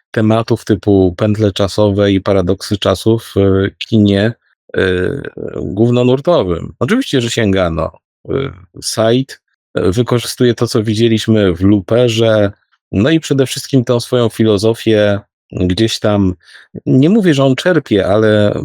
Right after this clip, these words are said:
ona gdzieś tam się ociera o Atlas Chmur, który mi się osobiście nie podobał. Tylko tak, czy te wszystkie elementy, tajne testy, reinkarnacje, problemy, o, damsko-męskie,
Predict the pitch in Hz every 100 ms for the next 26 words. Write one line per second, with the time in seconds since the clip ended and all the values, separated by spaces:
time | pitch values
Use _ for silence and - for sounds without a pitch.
0 | - 107 135 127 113 117 - 113 - 117
1 | 107 104 104 - 104 - 107 107 101 95
2 | 92 92 - - 151 151 - 143 131 139
3 | 131 127 123 - 127 120 123 104 98 87
4 | 104 - _ _ _ - 156 165 113 92
5 | - - - 135 131 - 175 - 156 147
6 | 139 135 107 95 82 117 123 127 127 -
7 | 131 127 - - - 107 101 95 101 117
8 | 117 123 117 120 120 113 - - 104 104
9 | 101 98 98 - 107 101 113 113 120 120
10 | 120 117 113 113 107 101 87 _ _ 98
11 | 98 - 95 113 120 - - 117 127 123
12 | 120 - - 113 110